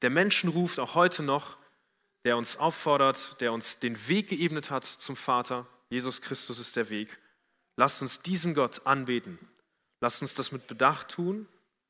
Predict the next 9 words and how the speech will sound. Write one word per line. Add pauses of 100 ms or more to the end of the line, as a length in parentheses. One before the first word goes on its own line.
(120)
im
vollen
Bewusstsein,
dass
das
eine
völlige
Aufgabe
bedeutet.